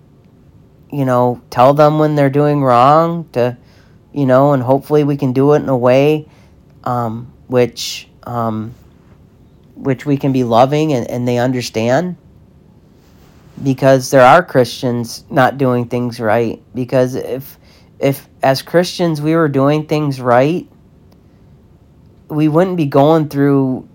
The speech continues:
this crap that the world's going through now. We, we've lost faith in God. We, we've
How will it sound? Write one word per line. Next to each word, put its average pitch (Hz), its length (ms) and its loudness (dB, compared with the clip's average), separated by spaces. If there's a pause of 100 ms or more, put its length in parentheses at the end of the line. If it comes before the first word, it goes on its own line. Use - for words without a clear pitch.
this - 360 -6 (560)
crap 147 400 2
that 131 160 -2
the 139 80 -2
world's 131 360 0
going 165 340 2
through 123 240 -4
now. 104 380 -2 (580)
We, 131 140 0
we've 131 300 -2
lost 135 400 4
faith 151 280 0
in 139 100 0
God. 127 480 2 (840)
We, 135 240 0
we've 135 540 -4